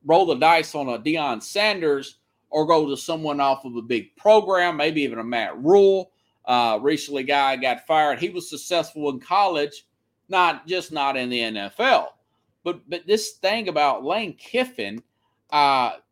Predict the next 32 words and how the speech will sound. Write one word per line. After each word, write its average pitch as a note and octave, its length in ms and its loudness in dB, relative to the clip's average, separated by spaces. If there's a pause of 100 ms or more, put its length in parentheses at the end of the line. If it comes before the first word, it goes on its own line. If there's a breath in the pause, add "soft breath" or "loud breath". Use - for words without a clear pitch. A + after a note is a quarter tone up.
leaving D#3 560 -2
Ole E3 200 -2
Miss F3 540 -4 (100)
to D3 80 -12
take F3+ 380 -4
this A3 300 -2
job, A2+ 440 -2 (280)
when E3 140 -4
I F3 120 2
think A#3+ 440 -6
Ole F3+ 180 0
Miss G3+ 460 -8 (360)
would, E3+ 300 -2
would F3+ 220 -4
probably G#3 540 0
match F3+ 300 -6
salaries. G3+ 880 -6 (1120)
So E3+ 160 -2
he's B3 240 -6
taking G#3 340 0
an C3 140 -8
S A#3+ 260 -4
E G#3 80 -8
C A3+ 280 -8
West G3 440 0
job D3 380 -2
for G#3 220 0
an F3+ 80 -6
S F3 240 -6
E E3+ 80 -6
C. D#3+ 340 -8
Yeah, B3+ 220 -2